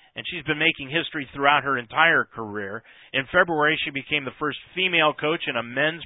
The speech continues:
professional football league when she was hired by the Texas Revolution of the Champions Indoor Football League to coach linebackers and special teams. And who is the Revolution's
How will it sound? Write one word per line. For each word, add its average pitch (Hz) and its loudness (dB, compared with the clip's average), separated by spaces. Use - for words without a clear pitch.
professional 135 -4
football 104 -2
league 113 -10
when 110 -14
she 151 -8
was 127 -10
hired 139 -2
by 117 -4
the 104 -12
Texas 127 -8
Revolution 123 -6
of 113 -12
the 101 -14
Champions 123 -6
Indoor 120 -4
Football 104 -6
League 113 -10
to 107 -20
coach 117 -8
linebackers 107 -4
and 95 -20
special 107 -8
teams. 147 -8
And 110 -4
who 160 -2
is 147 -6
the 135 -6
Revolution's 143 -2